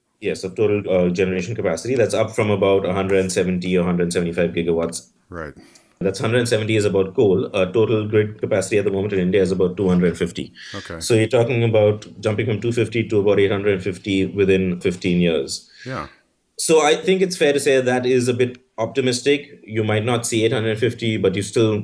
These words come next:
Speaker 1: would probably see maybe six hundred, maybe seven hundred gigawatts. I think what's important to note is to come back to what we talked about earlier, the fact that the tipping point really has been reached in terms of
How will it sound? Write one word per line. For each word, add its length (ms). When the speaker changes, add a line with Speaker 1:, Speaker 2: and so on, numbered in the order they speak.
Speaker 1:
would 180
probably 280
see 440
maybe 240
six 180
hundred, 580
maybe 200
seven 220
hundred 400
gigawatts. 580
I 120
think 400
what's 420
important 340
to 60
note 300
is 120
to 60
come 160
back 200
to 100
what 160
we 80
talked 200
about 140
earlier, 300
the 80
fact 300
that 340
the 80
tipping 320
point 260
really 240
has 280
been 200
reached 280
in 120
terms 240
of 260